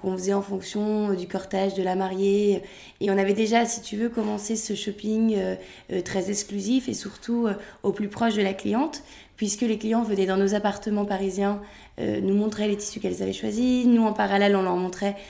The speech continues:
les possibilités qu'on pouvait offrir avec l'idée d'un nœud papillon réversible. Donc, il y avait déjà, en tout cas dans nos têtes,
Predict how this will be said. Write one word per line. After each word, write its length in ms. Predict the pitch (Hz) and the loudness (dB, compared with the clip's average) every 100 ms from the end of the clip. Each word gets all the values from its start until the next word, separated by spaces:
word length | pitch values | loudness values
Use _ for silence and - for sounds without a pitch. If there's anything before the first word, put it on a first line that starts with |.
| - - | -12 0
les 100 | 196 | 2
possibilités 600 | 208 202 190 190 202 208 | 2 -4 -4 -4 -2 -2
qu'on 120 | 202 | -4
pouvait 220 | 180 185 | -6 0
offrir 540 | 190 190 - 226 226 208 | 0 0 0 4 4 4
avec 260 | 185 180 | 2 0
l'idée 360 | 185 180 196 196 | -6 -6 0 0
d'un 220 | 190 180 | 2 0
nœud 100 | 180 | 0
papillon 300 | 190 185 196 | -2 -2 -2
réversible. 560 | 190 185 185 - 254 220 - - - - - | -2 -4 -6 -2 0 0 -6 -20 -20 -20 -12
Donc, 320 | 185 214 226 | -2 0 2
il 80 | 214 | 4
y 60 | 208 | 4
avait 140 | 202 | 4
déjà, 560 | 214 220 240 240 247 - | 4 6 8 8 6 2
en 100 | 208 | -4
tout 120 | 202 | -4
cas 120 | - 214 | -2 0
dans 120 | 202 | 2
nos 80 | 196 | 2
têtes, 420 | 196 233 247 - | 2 0 0 -6